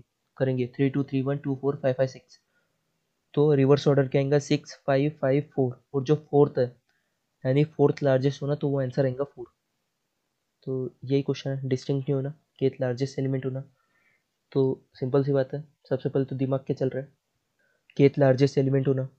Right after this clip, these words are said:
तो सबसे पहले तो sorting कर लेंगे जिसकी टाइम complexity एन log n, पहला तो दिमाग वही चल लेगा ना, kth largest element, ठीक है। तो ये nums को अपन sort कर देंगे, sort an array जिसकी time complexity n log n है,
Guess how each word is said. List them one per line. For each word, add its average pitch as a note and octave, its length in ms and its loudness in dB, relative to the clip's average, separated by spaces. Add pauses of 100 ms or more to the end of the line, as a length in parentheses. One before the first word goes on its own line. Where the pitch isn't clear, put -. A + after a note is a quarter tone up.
(120)
तो C3 200 -2
सबसे C3+ 260 -6
पहले C3+ 140 0
तो C#3+ 120 0
sorting C3+ 400 0
कर C#3 120 2
लेंगे C3+ 300 -2 (280)
जिसकी C3+ 280 -4
टाइम C3 220 2
complexity C#3 560 2
एन C3+ 260 0
log C3+ 160 2
n, C3 100 -4 (840)
पहला C3+ 180 6
तो C3+ 140 0
दिमाग C3+ 280 0
वही C#3 120 2
चल C3+ 160 0
लेगा C3+ 260 -2
ना, C3 120 -6 (300)
kth C#3 180 4
largest C3+ 380 4
element, B2 320 -4 (1400)
ठीक C#3 160 -2
है। C#3 120 4
तो - 180 0
ये C3+ 140 2
nums C3 260 0
को C#3 160 -2
अपन C#3 160 0
sort C3 240 -2
कर C3+ 160 0
देंगे, C#3 280 -2 (360)
sort C3 240 2
an C#3 160 4
array C3+ 300 -2
जिसकी C3+ 260 -2
time C3 160 -2
complexity C3+ 540 -2
n C3 220 -4
log C3+ 180 4
n C3 160 -4
है, D#3 120 -14